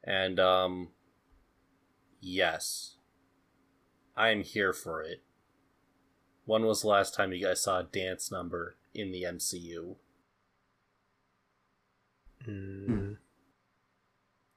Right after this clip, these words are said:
Speaker 1: Honestly, probably in ep-, in an episode of, like, Agents of shield or something. I don't remember.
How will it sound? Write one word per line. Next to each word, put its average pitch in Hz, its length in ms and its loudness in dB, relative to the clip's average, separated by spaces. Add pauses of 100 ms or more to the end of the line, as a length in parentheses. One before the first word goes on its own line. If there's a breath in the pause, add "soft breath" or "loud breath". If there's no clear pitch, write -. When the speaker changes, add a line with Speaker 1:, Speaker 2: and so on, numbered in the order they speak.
Speaker 1:
Honestly, 107 420 0
probably 110 520 4
in 104 100 0
ep-, 98 320 -4
in 107 140 -2
an 95 120 0
episode 101 460 4
of, 90 100 4
like, 95 260 2
Agents 98 380 -2
of 95 100 -4
shield 85 400 -4
or 90 60 -8
something. 87 500 -8
I 85 120 -4
don't 87 220 -4
remember. 82 580 -8